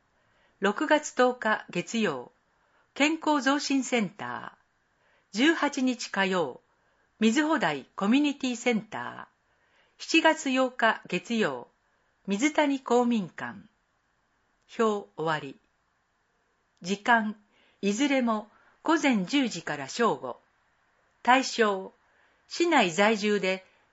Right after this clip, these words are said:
六十五歳以上の方。内容、指輪っかテスト、片足立ち上がり、手足の筋肉量の測定、ほか。定員、各二十人、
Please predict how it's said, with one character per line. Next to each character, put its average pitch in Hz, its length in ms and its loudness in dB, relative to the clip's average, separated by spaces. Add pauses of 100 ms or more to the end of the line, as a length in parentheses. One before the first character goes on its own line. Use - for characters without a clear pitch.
六 202 280 0
十 302 220 0
五 285 100 0
歳 262 300 0
以 247 180 -2
上 185 220 -2
の 139 120 -12
方。 127 360 -12 (1040)
内 220 320 4
容、 190 340 0 (560)
指 233 300 4
輪 285 100 6
っ 269 80 -2 (100)
か 269 140 0
テ 220 140 -4
ス - 180 -10
ト、 - 220 -10 (400)
片 294 340 2
足 - 260 -4
立 233 240 -4
ち 247 60 2
上 240 120 4
が 220 120 4
り、 196 240 -4 (720)
手 320 160 2
足 320 240 -2
の 175 120 -2
筋 254 180 2
肉 302 340 0
量 185 180 4
の 143 120 -8
測 - 320 -10
定、 180 420 -6 (100)
ほ 165 140 -8
か。 - 260 -2 (920)
定 269 360 2
員、 220 260 -4 (320)
各 294 320 2
二 185 160 -2
十 240 220 2
人、 135 300 -10